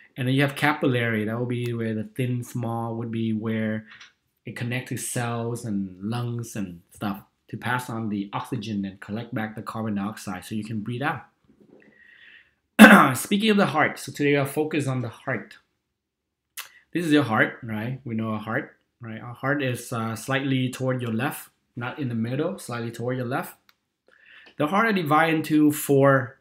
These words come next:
um, chambers. You have atrium, right and left atrium, and right and left ventricle.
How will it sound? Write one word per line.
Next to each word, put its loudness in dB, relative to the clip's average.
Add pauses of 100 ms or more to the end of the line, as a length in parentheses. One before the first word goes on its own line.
(140)
um, -6
chambers. 0 (1200)
You 0
have 0 (460)
atrium, 2
right -2
and -4
left -4
atrium, -4 (1300)
and 0
right 2
and 0
left -2
ventricle. -4